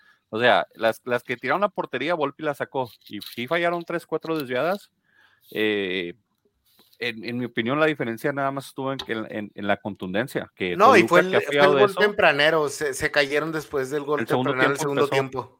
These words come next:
Speaker 2: sí.
Speaker 1: El primer gol afecta mucho a Toluca, pasa lo mismo que le pasa al Cruz Azul.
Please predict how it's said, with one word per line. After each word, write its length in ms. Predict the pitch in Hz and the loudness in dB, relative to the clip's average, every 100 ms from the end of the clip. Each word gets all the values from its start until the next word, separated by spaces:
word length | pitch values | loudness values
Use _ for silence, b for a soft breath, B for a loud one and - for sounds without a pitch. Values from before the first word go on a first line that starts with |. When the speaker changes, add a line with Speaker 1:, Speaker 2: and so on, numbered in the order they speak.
| _ | _
Speaker 2:
sí. 340 | - 127 104 _ _ _ _ - | -10 -8 -8 _ _ _ _ -10
Speaker 1:
El 60 | |
primer 260 | 104 110 120 | -4 2 4
gol 140 | 123 131 | 4 2
afecta 300 | 131 - 123 | -2 -4 -6
mucho 220 | 123 135 | -2 -4
a 60 | |
Toluca, 340 | - 120 127 131 | -2 -4 -2 -2
pasa 260 | - 110 123 | 0 0 0
lo 100 | 113 | 0
mismo 260 | 107 120 | -4 -8
que 100 | - | -4
le 100 | 107 | -6
pasa 220 | 98 98 120 | -4 -4 -4
al 60 | |
Cruz 220 | 120 110 | -2 -2
Azul. 260 | - 123 | 0 -4